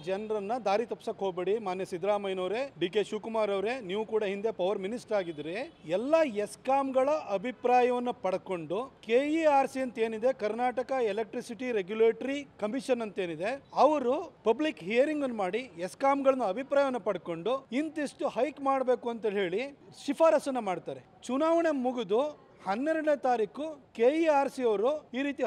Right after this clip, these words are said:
ಹೈಕ್ ಮಾಡೋದನ್ನ ಶಿಫಾರಸು ಮಾಡಿದ್ರು. ಅದನ್ನ ತಡೆಯುವಂತಹ, ಅದಕ್ಕೆ ತಡೆ ಹಾಕುವಂತಹ, ಅಂತಹ ಶಿಫಾರಸನ್ನ ತಿರಸ್ಕಾರ ಮಾಡುವಂತಹ ಹಕ್ಕು ರಾಜ್ಯ ಸರ್ಕಾರಕ್ಕಿದೆ. ನೀವು ಅಧಿಕಾರಕ್ಕೆ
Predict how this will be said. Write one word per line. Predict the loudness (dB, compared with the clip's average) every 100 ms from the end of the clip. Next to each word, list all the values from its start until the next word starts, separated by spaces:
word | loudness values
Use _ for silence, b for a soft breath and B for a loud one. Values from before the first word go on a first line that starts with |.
| 0
ಹೈಕ್ | -2 -2 -2
ಮಾಡೋದನ್ನ | 0 -2 -4 -6 -6
ಶಿಫಾರಸು | 4 6 6 2
ಮಾಡಿದ್ರು. | -4 -4 -6 -10 -12 0
ಅದನ್ನ | 0 2 2 0 2
ತಡೆಯುವಂತಹ, | 0 2 0 0 -2 -4 0 2 0 -4 -20 -20 -4
ಅದಕ್ಕೆ | -2 0 -4
ತಡೆ | 0 2 4 6
ಹಾಕುವಂತಹ, | 6 4 0 -2 -2 0 0 0 -6 B B -4
ಅಂತಹ | 0 2 4 2 0
ಶಿಫಾರಸನ್ನ | 0 4 2 0 -4 -4 -6 -4
ತಿರಸ್ಕಾರ | 2 2 4 0 0
ಮಾಡುವಂತಹ | 2 2 0 0 2
ಹಕ್ಕು | 2 0 -6 -6 -10 -20 -8 4
ರಾಜ್ಯ | 4 4
ಸರ್ಕಾರಕ್ಕಿದೆ. | -4 -2 2 0 0 -6 -6 -8 -20 -20 -20 B B -2
ನೀವು | 2 2
ಅಧಿಕಾರಕ್ಕೆ | 2 2 4 4 0